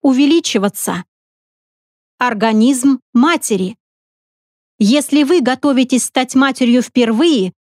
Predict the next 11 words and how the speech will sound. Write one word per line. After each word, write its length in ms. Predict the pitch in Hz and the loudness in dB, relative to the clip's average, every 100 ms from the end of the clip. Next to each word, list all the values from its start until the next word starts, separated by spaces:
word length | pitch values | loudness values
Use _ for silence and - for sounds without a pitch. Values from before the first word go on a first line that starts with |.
| _ | _
то 120 | 269 240 | -2 0
ваш 260 | 269 - | -2 0
ребёнок, 540 | 247 202 311 359 233 196 | 0 2 2 2 0 0
вероятно, 800 | 247 277 254 240 190 214 190 - _ - | 0 0 0 -2 -2 -4 -6 -6 _ -4
уже 280 | 247 240 | 0 -2
прочно 480 | - 269 349 - 311 | -2 -2 -2 0 0
вошёл 400 | 294 285 302 277 | 0 -2 -2 0
головкой 560 | 233 226 233 269 277 254 | 0 0 -2 -2 -2 0
в 80 | 220 | 2
малый 320 | 214 214 247 | 2 2 0
таз. 440 | - 247 190 - | -2 -4 -4 -12